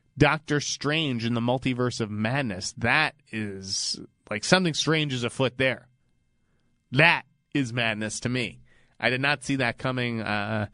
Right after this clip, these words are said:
I just didn't get any whiff of that on this one. I thought it was kind of coming along nicely, like, right on target. Um, apparently there were some creative differences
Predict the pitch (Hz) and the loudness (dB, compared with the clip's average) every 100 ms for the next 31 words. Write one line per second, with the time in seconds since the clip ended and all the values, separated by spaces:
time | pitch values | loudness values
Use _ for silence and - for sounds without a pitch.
0 | - - - 135 147 - 165 156 156 147 | -12 -20 -10 -4 -2 0 0 2 0 0
1 | 143 135 123 104 110 131 - 160 165 170 | 0 0 -2 -4 -2 -2 0 0 -2 -2
2 | - 139 151 165 - 180 175 190 - _ | -4 -4 -2 -2 -2 -2 -2 -4 -8 _
3 | _ - 120 135 131 127 123 135 120 123 | _ -4 0 0 0 -2 -2 -4 -4 -6
4 | - 131 131 123 123 123 123 123 120 - | -4 -2 0 0 0 2 0 0 -2 -6
5 | _ _ _ _ 113 117 123 139 131 104 | _ _ _ _ -2 0 0 -2 -2 -2
6 | 104 113 117 - 110 117 113 123 120 135 | 0 0 -2 -6 -4 -4 -2 -2 0 -2
7 | 175 - - - - - - _ - 101 | -4 -6 -20 -20 -20 -20 -20 _ -10 -6
8 | 104 101 98 98 104 - - 131 120 117 | -2 -2 0 -2 -4 -4 0 2 2 0
9 | 117 110 117 113 - 123 131 120 135 127 | 0 -2 -4 -4 -2 0 0 0 0 0
10 | 151 147 165 175 - | -4 -2 -2 -2 -10